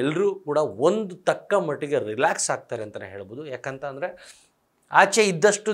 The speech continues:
ದಿನ, ದಿನ ಒಂದೊಂದು ವಿಚಾರಗಳು, ಒಂದೊಂದು ಆರೋಪಗಳು, ಹೀಗಾಯ್ತಂತೆ, ಹಾಗಾಯ್ತಂತೆ, ಅದನ್ನು ಕೇಳಿ ಕೇಳಿ ಡೆಫಿನೆಟ್ ಆಗಿ ಅಭಿಮಾನಿಗಳಿಗೂ ಎಲ್ಲ ಒಂದು ಕಡೆ ಬೇಸರ ತಂದಿರುತ್ತೆ, ಮನೆಯವ್ರಿಗೂ ಬೇಸರ ತಂದಿರುತ್ತೆ, ಸಂಬಂಧಪಟ್ಟಿರೋರಿಗೂ ಒಂದು ಗೊಂದಲ ಸೃಷ್ಟಿ ಮಾಡಿರುತ್ತೆ. So ಅದೇ ಜೈಲಿಗಂತ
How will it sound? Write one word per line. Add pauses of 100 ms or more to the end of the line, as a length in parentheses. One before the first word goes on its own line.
ದಿನ, (480)
ದಿನ (180)
ಒಂದೊಂದು (120)
ವಿಚಾರಗಳು, (100)
ಒಂದೊಂದು (100)
ಆರೋಪಗಳು, (120)
ಹೀಗಾಯ್ತಂತೆ, (120)
ಹಾಗಾಯ್ತಂತೆ,
ಅದನ್ನು (100)
ಕೇಳಿ (100)
ಕೇಳಿ (420)
ಡೆಫಿನೆಟ್
ಆಗಿ
ಅಭಿಮಾನಿಗಳಿಗೂ
ಎಲ್ಲ
ಒಂದು
ಕಡೆ
ಬೇಸರ
ತಂದಿರುತ್ತೆ, (100)
ಮನೆಯವ್ರಿಗೂ
ಬೇಸರ
ತಂದಿರುತ್ತೆ,
ಸಂಬಂಧಪಟ್ಟಿರೋರಿಗೂ
ಒಂದು (100)
ಗೊಂದಲ (400)
ಸೃಷ್ಟಿ
ಮಾಡಿರುತ್ತೆ. (300)
So
ಅದೇ (100)
ಜೈಲಿಗಂತ